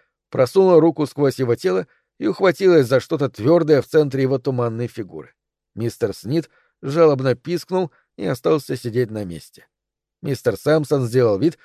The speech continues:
что ничего не заметил и, похоже, сумел таки взять себя в руки. "Юному мистеру Олдричу предстоит чрезвычайно почетное ученичество", сообщил он. Дебни зарумянился,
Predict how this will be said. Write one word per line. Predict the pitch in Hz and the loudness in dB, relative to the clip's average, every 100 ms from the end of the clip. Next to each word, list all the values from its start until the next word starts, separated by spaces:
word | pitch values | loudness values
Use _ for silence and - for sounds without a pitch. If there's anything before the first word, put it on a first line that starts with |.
| _ | _
что | - 190 | -4 -2
ничего | 180 156 165 180 | -2 -4 -4 -2
не | 175 | -2
заметил | 170 175 156 139 117 131 - _ | 0 2 2 0 0 -2 -4 _
и, | 120 | -4
похоже, | 123 - 131 139 | -2 0 -2 -2
сумел | - 127 156 | -2 -2 -2
таки | 131 127 127 | -2 -4 -4
взять | 101 135 - | -2 -4 -4
себя | 127 131 | -4 -2
в | |
руки. | 104 90 - _ _ _ _ _ _ _ _ | -2 -10 -16 _ _ _ _ _ _ _ _
"Юному | 71 92 131 131 131 131 | -6 -2 0 0 -2 -2
мистеру | 127 135 - 123 120 | 0 -2 0 4 6
Олдричу | 127 139 175 - 240 - _ _ _ | 6 6 0 -2 -6 -8 _ _ _
предстоит | 135 123 - 139 | -2 -2 0 -2
чрезвычайно | 123 139 120 123 - 185 196 185 | 0 -2 0 -2 -2 0 2 2
почетное | 151 156 - 175 160 170 | 4 2 2 -2 0 0
ученичество", | 156 160 151 180 - 117 - - 95 - _ _ | 0 -4 -6 -8 -12 -14 -14 -12 -12 -12 _ _
сообщил | _ - 110 - 123 - | _ -2 -2 -2 -6 -6
он. | - 87 _ _ _ _ _ | -10 -14 _ _ _ _ _
Дебни | - 117 135 131 127 | -6 -2 -2 -2 -2
зарумянился, | 117 120 117 170 151 127 - 131 | -2 -2 0 0 0 -2 -2 -4